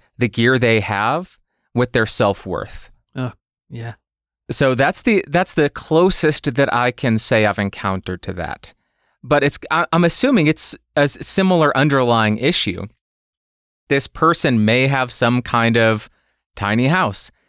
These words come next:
Speaker 1: Maybe they bought into that. Maybe they've wanted to do that for a long time. And you're just saying, Hey, don't live on a five million dollar piece of land and then you can buy a nice house. Could still be a nice piece of land. You're just not gonna look over the ocean.
Speaker 2: Yeah,
Speaker 1: So maybe
Speaker 2: exactly.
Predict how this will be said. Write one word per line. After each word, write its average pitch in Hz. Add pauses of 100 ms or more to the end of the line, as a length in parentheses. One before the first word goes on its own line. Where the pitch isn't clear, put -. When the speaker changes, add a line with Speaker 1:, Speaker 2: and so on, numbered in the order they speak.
Speaker 1:
Maybe 120
they 135
bought 127
into 151
that. 87
Maybe 117
they've 123
wanted 123
to 123
do 127
that 127
for 120
a 110
long 110
time. 147
And 104
you're 113
just 117
saying, 123
Hey, 143 (520)
don't 135
live 135
on 131
a 120 (560)
five 139
million 139
dollar 123
piece 135
of 117
land 143
and 127
then 131
you 131
can 123
buy 117
a 131
nice 127
house. - (520)
Could 147
still 185
be 190
a 131
nice 139
piece 143
of 117
land. 147
You're 143
just 151
not 147
gonna 135 (120)
look 143
over 139
the 117
ocean. - (640)
Speaker 2:
Yeah, 135 (100)
Speaker 1:
So 151
maybe 165
Speaker 2:
exactly. -